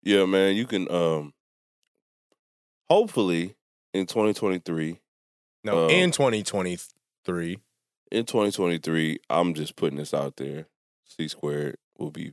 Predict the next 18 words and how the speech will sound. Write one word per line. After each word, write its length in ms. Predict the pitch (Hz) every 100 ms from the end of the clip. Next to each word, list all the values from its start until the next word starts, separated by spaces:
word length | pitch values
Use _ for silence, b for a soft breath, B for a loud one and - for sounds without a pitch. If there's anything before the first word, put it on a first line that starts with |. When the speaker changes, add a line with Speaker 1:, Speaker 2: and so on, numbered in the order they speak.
| _
Speaker 1:
filming 360 | - - 80 -
at 240 | 71 - - _ _ _
po-, 160 | - - -
uh, 220 | 73 69
Matchbox 600 | 73 76 - - 69 -
Podcast 520 | - 71 71 - -
Studio. 480 | - - - - -
Speaker 2:
That 160 | 90 92
will 80 | 95
be 240 | 104 104
the 140 | 92
new 200 | 98 110
home 340 | 95 110 110 104
location 760 | 104 - 107 107 - 98 90 - -
Speaker 1:
You 140 | 69
Speaker 2:
for, 180 | 98 98
Speaker 1:
feel 240 | 85 -
me? 80 | 85